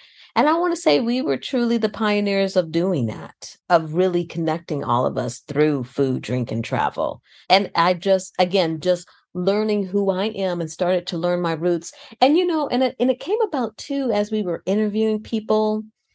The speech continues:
of the curiosity brewing of, you know, someone saying, "Well, my Jamaican parents, my Ga-, Ghanaian parents, my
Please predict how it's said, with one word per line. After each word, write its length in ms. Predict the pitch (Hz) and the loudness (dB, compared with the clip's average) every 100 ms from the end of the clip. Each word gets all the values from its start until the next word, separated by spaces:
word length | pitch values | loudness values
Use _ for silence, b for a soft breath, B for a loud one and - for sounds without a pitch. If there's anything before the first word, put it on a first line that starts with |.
| _ _ | _ _
of 180 | 208 190 180 | 2 2 -4
the 120 | 202 247 | 0 0
curiosity 960 | - 302 311 247 196 214 - - 156 | 2 0 2 2 0 -2 -4 -2 -4
brewing 640 | 147 151 151 143 123 139 123 _ 185 | -2 0 2 2 -2 -6 -12 _ 2
of, 400 | 180 165 160 156 _ _ _ | 4 4 0 -4 _ _ _
you 120 | 226 | 2
know, 120 | 214 | 2
someone 360 | 285 240 226 214 | 2 0 0 -2
saying, 400 | 214 202 180 170 | -2 2 2 4
"Well, 100 | 170 | 2
my 200 | 165 180 | 2 -2
Jamaican 760 | 180 185 196 208 214 202 185 _ _ _ | -4 0 0 2 0 -2 -4 _ _ _
parents, 580 | - 185 147 123 - - | -4 -2 -2 -4 -8 0
my 220 | 170 175 | 2 2
Ga-, 220 | 165 165 - | 2 -4 0
Ghanaian 420 | 202 190 202 196 185 | 2 4 4 2 0
parents, 600 | 208 175 147 135 127 - | 0 2 2 -2 -6 -4
my 460 | 156 156 165 165 | -2 2 0 0